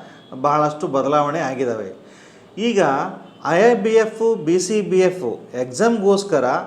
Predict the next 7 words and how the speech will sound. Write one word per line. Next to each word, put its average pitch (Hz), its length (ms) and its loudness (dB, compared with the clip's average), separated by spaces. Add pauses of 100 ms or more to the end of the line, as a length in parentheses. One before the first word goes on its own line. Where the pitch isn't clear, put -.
(120)
ಅಪ್ಲೈ 233 320 4
ಮಾಡೋದು 196 360 0
ಹ್ಯಾಂಗೆ, 143 680 -4
ಅದನ್ನ 170 220 -2
ಪ್ರೊಸೆಸ್‌ಗಳನ್ನ 170 760 0 (560)
ತಮಗೆ 151 300 -2
ತಿಳಿಸ್ತೀನಿ. 143 880 -6